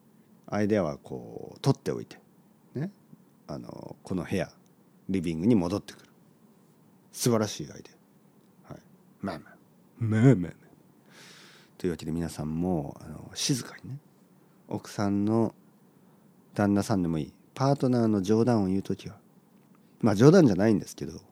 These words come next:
<laughs> マジで痛いんですけど、腰が。まあ、そういう話をするときは、ちょっとコソコソ、ね。後ろでコソコソ。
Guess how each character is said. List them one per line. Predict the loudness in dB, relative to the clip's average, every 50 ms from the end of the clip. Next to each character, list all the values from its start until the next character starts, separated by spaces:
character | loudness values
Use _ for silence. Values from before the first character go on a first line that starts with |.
| _ -20 -20 -20 -20 -12 0 4
<laughs> | 4 6 6 6 2 0 -8 -18 _ _ _ -20 -12 -8 -8 -6 -6 -6 -8 -10 -10 -12 -14 -16 -18 -20 _ -12 -6
マ | 0 4 8 8 10
ジ | 10 8 6
で | 6 4
痛 | 2 0 0 0
い | 0 0
ん | 0
で | -4 -6
す | -8
け | -10 -8
ど、 | -8 -8
腰 | -8 -10 -12 -10 -8 -6
が。 | -6 -6 -6 -8 -10 -14 -20 _ _ _ _ -8
ま | -8 -8 -8 -10
あ、 | -14 _ _ _ _ _ _ _
そ | -6 -2 0
う | 0
い |
う | 2
話 | 2 2 2 4 4
を | 2 2
す | 2 0
る | -2 0
と | 0 2
き | 2 2
は、 | 0 0 -4 -12 -16
ち | -20
ょ | -20
っ |
と | -20 -20 -20 _ -14
コ | -12 -8 -8
ソ | -8 -8 -10
コ | -16 -20 -20
ソ、 | -20 -20 -20 _ _ _ _ _ _ _ _ _ -20 -18 -14 -14
ね。 | -14 -14 -18 _ _ _ _ _ -12
後 | -10 -10 -8 -6 -4 -4
ろ | -4
で | -6 -8 -12 -14
コ | -12 -12 -12
ソ | -14 -14
コ | -20
ソ。 | -20 -20 -20